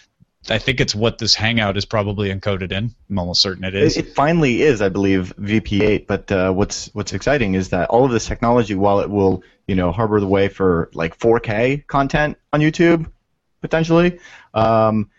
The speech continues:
Speaker 2: it also means that less buffering for the current stuff if you've got the hardware to decode it.
Speaker 1: Yeah.
Speaker 2: Which is always good.
Speaker 1: Well, let's, uh, let's dig into a little bit more about this N S A encryption story. I'm gonna tell you a little bit about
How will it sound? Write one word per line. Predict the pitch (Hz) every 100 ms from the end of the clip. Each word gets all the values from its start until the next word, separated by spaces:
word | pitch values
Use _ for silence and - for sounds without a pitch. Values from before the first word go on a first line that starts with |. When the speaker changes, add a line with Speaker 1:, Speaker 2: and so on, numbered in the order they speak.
| _ -
Speaker 2:
it |
also | 123 123 - 120 107
means | 95 107 107 -
that | 98 95 -
less | 101 98
buffering | - 98 104 98 98
for |
the | 143
current | 254 233
stuff | - 110 85 101
if | 90
you've | 92
got | - 90
the |
hardware | 90 90 82
to | 82
decode | 73 - 85
it. | - _ _ _ -
Speaker 1:
Yeah. | - - -
Speaker 2:
Which | -
is | -
always | -
good. | - 73 - _ _ _ _ - _ _ _ -
Speaker 1:
Well, | 170 226 277 320 - -
let's, | 202 262 302 - 339
uh, | 330 254
let's | 285 -
dig | 339 285
into | 277 254
a |
little | 233 226
bit | 214 202 175
more | 202 190
about | 165 156
this | 147 135
N | 131
S | 127 -
A | 120 110 117
encryption | 113 - 123 -
story. | 104 113
I'm | 151
gonna | 220
tell | - 170
you | 139
a |
little | 143 151
bit | 123 120
about | 101 120 120